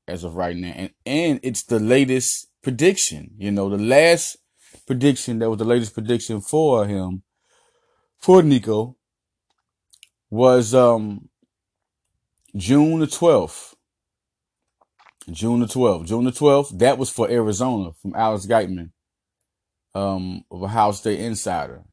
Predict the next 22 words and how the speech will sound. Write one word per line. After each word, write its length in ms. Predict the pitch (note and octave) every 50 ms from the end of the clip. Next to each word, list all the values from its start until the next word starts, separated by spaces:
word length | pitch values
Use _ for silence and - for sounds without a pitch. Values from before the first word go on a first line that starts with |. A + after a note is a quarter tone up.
| _ _ _ _ _ _ _ _
But 140 | - G2 G2
now 200 | G#2 A2 A2+ A2
the 140 | F#2+ G#2 G2+
latest, 680 | G#2 A#2+ C#3 D#3 D3 B2+ G#2+ G2 - - - - - _ _ _ _ _ _ _ -
as 140 | G2 F2+ F2+
of 100 | E2 E2
August 380 | F#2+ A2 A#2 A2+ A2 G2+ -
the 80 | - F2+
twelfth, 560 | - - D3+ E3 D#3+ A2+ F#2 F2 - - - _ _ _ _ _ _ _ _ _ _ _ _ _ _ _ _ -
is 160 | G2+ G2+ F2
John 360 | E2 G#2+ A#2 A2+ A2 G#2 G#2
Watson. 440 | A2+ A#2 G#2+ F2+ - - - - G2
Now, 160 | A#2+ A#2+ B2
this 180 | B2+ D#3 E3 D#3
guy 400 | C3+ D3 C#3 C3+ C3 C3 B2+ -
is, 440 | - A2+ A#2 A#2 A2+ G#2+ G2+ - -
is, 260 | A#2 A2 G#2 F#2+ -
is 360 | - A2 G2+ F#2+ - - - C3+
a 140 | A#2+ G2+
super, 640 | - - - - - G3 G3 F3 - C#3 C#3 B2 A#2+
super 360 | - - - D3+ B2 A2+ A2+
talent. 480 | G2 - A2 G2 F2+ F2 F2 F2+ -